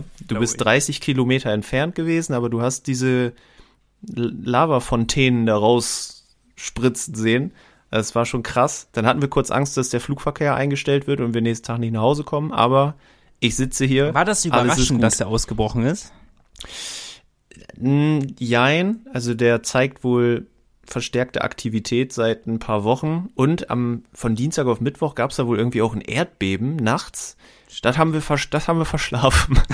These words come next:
Speaker 1: <laughs> Haben,
Speaker 2: Hast,
Speaker 1: haben wir nicht
Speaker 2: hast du schon mal ein
Speaker 1: mitbekommen.
Speaker 2: Erdbo-, äh, Erdbeben miterlebt? Hab ich einmal in meinem Leben nämlich.
Speaker 1: In
Speaker 2: Ähm,
Speaker 1: Griechenland, oder?
Speaker 2: in Griechenland habe ich ein Erdbeben miterlebt, wo ich so, also das, wenn man das nicht kennt, dann gehst du nicht direkt als erstes vom Erdbeben aus, weil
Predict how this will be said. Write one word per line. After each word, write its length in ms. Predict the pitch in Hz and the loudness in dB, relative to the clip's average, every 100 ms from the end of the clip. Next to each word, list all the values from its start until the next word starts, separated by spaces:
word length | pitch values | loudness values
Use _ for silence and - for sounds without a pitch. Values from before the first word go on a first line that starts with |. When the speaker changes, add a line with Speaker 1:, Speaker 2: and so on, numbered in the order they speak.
| - | 0
Speaker 1:
<laughs> 300 | 170 - 196 | -2 0 2
Haben, 160 | 147 143 - - - - | 2 0 -4 -16 -16 2
Speaker 2:
Hast, 100 | 180 | 4
Speaker 1:
haben 100 | 185 | 6
wir 80 | |
nicht 100 | 170 147 | 4 6
Speaker 2:
hast 40 | |
du 40 | 117 | 6
schon 120 | - | 6
mal 100 | 143 | 6
ein 80 | 131 | 6
Speaker 1:
mitbekommen. 440 | 131 - 127 127 | 4 2 0 0
Speaker 2:
Erdbo-, 20 | - | -2
äh, 240 | 143 139 | -4 0
Erdbeben 320 | 127 - 117 | 0 2 2
miterlebt? 480 | 117 117 107 131 - - | 2 2 0 0 -4 0
Hab 140 | 143 | 4
ich 120 | 147 113 | 4 4
einmal 200 | 151 160 | 2 4
in 60 | |
meinem 140 | 135 135 | 4 4
Leben 240 | 139 120 | 4 2
nämlich. 460 | 107 104 107 - - _ _ _ _ _ - | 2 -2 -6 -10 -20 _ _ _ _ _ 0
Speaker 1:
In 80 | - | 4
Speaker 2:
Ähm, 60 | |
Speaker 1:
Griechenland, 500 | 123 226 - 110 90 | 4 4 2 0 2
oder? 200 | 107 214 | 4 4
Speaker 2:
in 100 | 127 | 4
Griechenland 480 | 135 160 156 151 139 | 2 0 2 2 2
habe 160 | 139 135 | 2 0
ich 80 | 131 | -2
ein 80 | |
Erdbeben 640 | 117 104 - 107 107 110 - | -2 -4 -2 -2 0 -2 -2
miterlebt, 600 | 107 104 104 104 - - | -2 0 -2 -4 -6 -12
wo 140 | - 127 | 0 0
ich 100 | 120 | 0
so, 140 | 117 | -4
also 220 | - 127 | -2 0
das, 320 | 123 120 - - - - | 2 0 -2 -8 -20 -4
wenn 100 | 113 | 2
man 80 | 185 | 4
das 180 | 120 - | 2 0
nicht 160 | 117 | -6
kennt, 360 | - 127 151 - | 0 2 2 2
dann 220 | 117 117 | 2 4
gehst 240 | 123 127 123 | 2 -2 2
du 40 | |
nicht 340 | 123 156 - | 2 2 -2
direkt 260 | 127 139 - | -2 0 -2
als 120 | - | -6
erstes 300 | 110 135 127 | -4 -4 -6
vom 140 | - 107 | -6 -6
Erdbeben 460 | 127 - 110 107 | -6 -4 -4 -2
aus, 440 | 101 113 147 - - | -2 -2 -2 -4 -4
weil 380 | 110 110 110 | -2 2 0